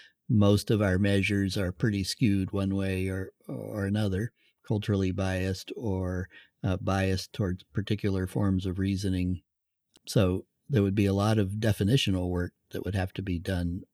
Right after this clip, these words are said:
ahead of time. But then i-, in principle, if by intelligence we mean the capacity to, to adapt to new situations, to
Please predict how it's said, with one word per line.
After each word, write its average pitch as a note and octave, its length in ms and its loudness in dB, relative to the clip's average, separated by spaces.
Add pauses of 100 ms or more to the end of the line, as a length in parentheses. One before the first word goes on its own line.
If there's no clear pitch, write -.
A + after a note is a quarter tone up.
(140)
ahead G#2 200 2
of G#2+ 140 -2
time. D#2+ 380 -8 (500)
But F#2+ 200 0
then G2 280 2 (100)
i-, B2 240 -2
in G#2+ 200 0
principle, G2+ 640 -2 (420)
if F#2 220 0
by F#2+ 180 -2
intelligence F#2 840 -2
we F#2 140 2
mean F#2 320 0 (220)
the - 100 -10
capacity G2 840 -2
to, A2 140 -4 (300)
to F#2+ 320 -2 (120)
adapt G#2 360 -4
to G2+ 80 0
new G2+ 200 0
situations, B2 880 2 (800)
to F#2 360 -2